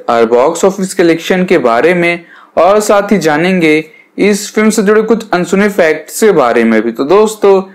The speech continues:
इस वीडियो को शुरू से लेकर अंत तक जरूर देखिएगा। क्या कहना सन दो हज़ार में आई एक romantic drama film थी। इस film में प्रीति जिंटा,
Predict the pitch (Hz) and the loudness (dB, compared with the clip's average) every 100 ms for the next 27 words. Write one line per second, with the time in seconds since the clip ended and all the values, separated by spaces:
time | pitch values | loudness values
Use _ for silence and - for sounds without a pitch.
0 | - _ 190 196 220 220 220 226 226 214 | -20 _ -2 2 2 2 2 2 0 0
1 | 208 202 220 208 185 - 196 196 220 202 | 0 2 2 2 0 0 0 0 0 0
2 | 170 160 156 139 123 117 113 110 110 107 | 2 2 2 0 0 -2 0 0 0 -2
3 | - _ _ - - 165 202 220 214 196 | -6 _ _ -8 -2 0 0 0 0 0
4 | 156 156 185 196 196 208 208 190 208 202 | 0 0 -2 0 2 2 2 2 2 2
5 | 208 - 147 143 143 - _ - 190 190 | 0 0 -2 -2 -4 -14 _ -4 -2 0
6 | 190 185 180 220 202 175 175 180 180 196 | 0 0 -2 -2 -2 -2 0 0 2 0
7 | 196 170 127 113 113 107 _ _ _ - | 0 -2 -2 -2 -4 -10 _ _ _ -4
8 | 180 196 - 214 214 208 196 151 160 190 | -2 -2 -4 -4 0 0 -2 -4 -2 -2
9 | 196 196 190 147 | 0 0 2 2